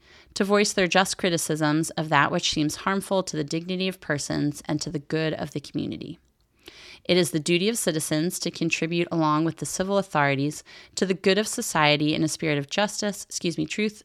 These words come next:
justice, solidarity, and freedom. The love and service of one's country follow from the duty of gratitude and belong to the order of charity. Submission to legitimate authorities and service of the common good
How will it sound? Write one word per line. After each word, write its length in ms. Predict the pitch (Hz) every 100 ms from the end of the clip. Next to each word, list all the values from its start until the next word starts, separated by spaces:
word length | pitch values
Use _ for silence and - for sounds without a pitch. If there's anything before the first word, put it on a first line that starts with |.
| -
justice, 540 | 165 160 - 156 - -
solidarity, 720 | - 156 165 156 139 139 139
and 160 | - 143
freedom. 380 | 139 131 175 - _ - - - - -
The 100 | 180
love 200 | 170 180
and 140 | 208
service 360 | 185 170 175 170
of 100 | 156
one's 240 | 156 -
country 480 | 160 156 - 151 175
follow 320 | - 156 156
from 160 | - 165
the 80 | 151
duty 300 | 185 190 185
of 100 | -
gratitude 600 | 156 151 151 - 180 - - - -
and 160 | 170 170
belong 460 | 165 160 156 175
to 100 | -
the 80 | 165
order 300 | - 147 147
of 80 | 139
charity. 540 | - 127 123 - - - _ _ - - - -
Submission 720 | - - 175 175 175 - 208 226
to 120 | 170
legitimate 500 | 156 165 160 175 -
authorities 680 | 160 156 147 143 147 175 -
and 180 | 165 156
service 420 | 170 165 180 -
of 60 |
the 60 | 175
common 340 | - 147 156
good 300 | 170 135 139